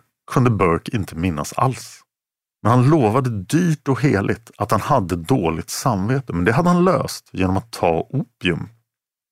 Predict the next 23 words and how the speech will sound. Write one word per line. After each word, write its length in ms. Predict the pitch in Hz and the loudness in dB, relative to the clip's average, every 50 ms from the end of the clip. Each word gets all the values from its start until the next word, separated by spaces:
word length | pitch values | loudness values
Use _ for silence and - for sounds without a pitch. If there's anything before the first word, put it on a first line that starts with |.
| _ _ _ _ _ _ _ _ _ | _ _ _ _ _ _ _ _ _
När 100 | - 98 | 0 2
han 100 | 101 95 | 2 2
tog 200 | - 101 - - | 2 0 2 2
opium 460 | 117 123 120 - - 165 170 180 175 - - - _ _ _ - | 2 2 2 2 2 2 2 2 2 0 -4 -12 _ _ _ 0
blev 120 | 165 180 | 2 4
han 140 | 175 135 107 | 4 4 4
lugn 340 | 107 117 110 113 110 110 110 | 4 2 2 2 2 2 2
och 100 | 101 90 | 2 4
glad 380 | 95 110 147 175 170 151 104 | 4 4 4 4 2 0 0
igen 300 | 92 90 87 87 90 90 - _ _ _ _ _ _ _ _ _ _ _ - | -2 -2 -2 -4 -6 -10 -14 _ _ _ _ _ _ _ _ _ _ _ -10
och 60 | 160 | -2
kunde 220 | - - 185 180 175 | 0 2 2 2 2
nästan 280 | 160 139 - - 104 | 2 0 0 -2 -2
se 140 | - - 104 | -2 -2 -6
fram 380 | - - - 139 156 208 247 170 | -6 -4 -2 -2 -2 0 0 0
emot 360 | 120 98 87 87 82 - - | 0 0 0 -2 -4 -6 -6
nästa 500 | - 101 131 131 - - - - - 73 | -2 -2 -2 -2 -4 -8 -10 -10 -8 -6
mord. 460 | 69 80 104 170 254 - - - - - _ _ _ _ _ _ _ _ _ _ _ _ _ _ _ _ _ _ _ _ _ _ - | -2 -2 0 0 -2 -4 -8 -12 -16 -20 _ _ _ _ _ _ _ _ _ _ _ _ _ _ _ _ _ _ _ _ _ _ 0
Det 180 | 113 110 110 | 2 2 2
blev 220 | 107 107 113 104 90 | 2 2 0 0 0
dags 280 | 85 90 - - - | -2 -4 -4 -6 -8
för 120 | - - 104 | -8 -4 -2
rättegång 640 | 110 117 117 - - 98 113 127 127 127 127 131 | -2 -2 -4 -6 -4 0 0 2 2 2 0 -4